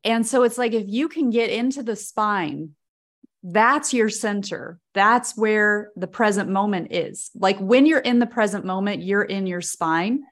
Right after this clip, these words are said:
naturally. And when you're in your spine, you merge with the present moment. So that's just my inter-, experiential interpretation to get a little bit into the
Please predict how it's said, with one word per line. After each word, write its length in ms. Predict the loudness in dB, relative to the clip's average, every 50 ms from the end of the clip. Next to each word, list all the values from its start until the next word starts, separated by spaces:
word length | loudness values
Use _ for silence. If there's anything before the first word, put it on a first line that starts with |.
| _ _ _
naturally. 840 | -4 -2 -2 -2 -2 -4 -6 -4 -2 -2 -2 -2 -2 -4 -6 -8 -10 _ _ _ _ _ _ _ _ _ _ _ -4
And 160 | 0 0 2
when 160 | 2 2 2
you're 120 | 2 2
in 180 | 2 2 2 0
your 140 | 0 0 0
spine, 600 | -2 -6 -6 -4 -2 0 0 0 0 -2 -4 -6
you 200 | -6 -6 -4 -2
merge 260 | 0 0 0 0 0
with 100 | -2 -2
the 100 | -4 -6
present 440 | -6 -4 -2 -2 -2 -2 -2 -6 -6
moment. 360 | -4 -4 -4 -4 -4 -6 -8 -10 _ _ -20 -20 -20 _ -4
So 220 | 2 4 4 6
that's 300 | 6 6 4 4 2 0
just 200 | -2 -2 -2 -2 -4 -4 -2
my 360 | 0 2 2 4 4 4 4
inter-, 600 | 2 2 0 -2 -4 -4 -4 -4 -2 -4 -6 -6 -8 -6 -4
experiential 880 | -4 -2 -4 -2 0 2 4 6 6 6 6 4 4 2 2 2 0 0
interpretation 1120 | 0 0 -2 -2 -2 -2 -2 -4 -6 -4 -4 -4 -4 -4 -4 -4 -4 -4 -4 -4 -8 -10 _ _ _ _ _ _ _ _ -4
to 80 | -2 2
get 260 | 4 4 4 4 4
a 60 | 2
little 260 | 2 2 4 4 2 2
bit 240 | 2 0 0 0
into 300 | 0 -2 -2 -2 -2 -4
the 420 | -8 -6 -2 0 0 2 0 0